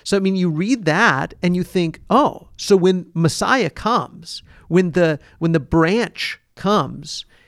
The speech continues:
he's going to destroy the wicked," right? I mean, that's what it says. He's gonna destroy the wicked with the rod of his mouth. And Jesus says, "Yes,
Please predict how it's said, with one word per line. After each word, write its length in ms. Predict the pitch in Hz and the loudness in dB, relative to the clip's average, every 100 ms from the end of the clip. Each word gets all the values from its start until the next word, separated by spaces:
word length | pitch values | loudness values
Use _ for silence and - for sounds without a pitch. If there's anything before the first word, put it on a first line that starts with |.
| _ - | _ -2
he's 160 | 185 | -2
going 260 | 143 190 196 | 0 0 2
to 100 | 202 | -2
destroy 460 | 180 - - 208 214 | -4 -6 2 4 4
the 80 | |
wicked," 360 | 247 320 - 139 | 2 0 0 -4
right? 280 | 208 160 202 | -4 -2 -2
I 80 | - | 0
mean, 120 | 185 | -2
that's 200 | 180 208 | -2 -4
what 140 | 226 226 | -4 -4
it 120 | 202 | -4
says. 340 | - 294 220 - | -2 0 0 -2
He's 140 | 160 | -6
gonna 240 | 185 190 | -2 -2
destroy 600 | 156 160 - - 196 208 214 | -2 -6 -8 0 2 4 2
the 100 | 185 | 2
wicked 380 | 208 226 185 | -2 0 -2
with 140 | 151 156 | 0 -4
the 100 | 160 | -2
rod 340 | 147 170 190 | -2 0 0
of 80 | 190 | -2
his 160 | 180 175 | -6 -4
mouth. 380 | 202 165 143 | 0 0 -2
And 120 | 160 143 | -4 -8
Jesus 360 | 165 160 175 | -8 -6 -6
says, 240 | - 131 160 | -4 -6 -2
"Yes, 360 | 160 131 - | -4 -4 -10